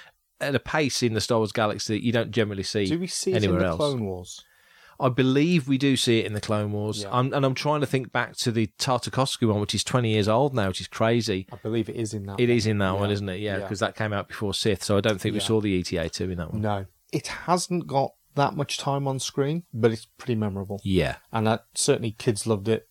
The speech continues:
Speaker 2: that were buying the, the, the toys at
Speaker 1: It's
Speaker 2: the
Speaker 1: a
Speaker 2: time.
Speaker 1: great toy.
Speaker 2: And the collectors loved it as well.
Speaker 1: Yeah.
Speaker 2: Just a great, cool looking ship. It was very sort of simplistic design.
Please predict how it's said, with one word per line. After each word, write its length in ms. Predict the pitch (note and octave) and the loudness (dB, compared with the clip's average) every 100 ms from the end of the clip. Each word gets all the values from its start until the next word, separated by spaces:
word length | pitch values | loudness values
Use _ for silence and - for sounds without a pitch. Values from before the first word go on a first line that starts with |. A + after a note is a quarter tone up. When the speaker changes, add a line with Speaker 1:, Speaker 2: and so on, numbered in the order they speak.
| - | -8
Speaker 2:
that 120 | A#2+ | -4
were 80 | A2+ | -2
buying 360 | G#2+ A2+ A2 G#2+ | 0 2 2 2
the, 260 | G#2 G#2+ | 2 0
the, 220 | - G#2 G#2 | 0 0 0
the 120 | G#2 | -6
toys 320 | - A2 G#2 | -2 -2 -2
at 80 | - | -4
Speaker 1:
It's 0 | |
Speaker 2:
the 60 | G2 | -2
Speaker 1:
a 20 | |
Speaker 2:
time. 80 | A#2 | 2
Speaker 1:
great 220 | A#2+ B2 | 2 2
toy. 480 | - B2+ B2 A#2 A2 - | 2 2 4 2 -2 -6
Speaker 2:
And 280 | A2 G#2+ G2 | -4 -6 -8
the 80 | |
collectors 460 | - A#2+ A#2+ - A2+ | -2 0 0 -4 -6
loved 200 | G#2 F#2+ | -6 -6
it 100 | G#2 | -6
as 140 | G2+ | -2
well. 100 | G#2 | 0
Speaker 1:
Yeah. 100 | F#2 F2 _ | -2 -4 _
Speaker 2:
Just 180 | - F#3 | -6 -2
a 60 | A2 | -2
great, 400 | - G#2+ G#2+ - | 0 0 0 -2
cool 240 | - G#2+ | 0 0
looking 220 | G2 - | -2 -4
ship. 260 | F#2+ A#2+ - | -2 -2 2
It 60 | D#3 | 2
was 140 | C3 | 2
very 500 | B2 - - D#3+ F#3 | -2 -4 2 4 4
sort 240 | - B2+ - | 2 -2 -2
of 40 | |
simplistic 560 | - B2+ A2 A2+ - C3+ | 0 0 -2 -6 -6 -4
design. 460 | G#2 B2+ B2+ A2 | -2 0 -2 -4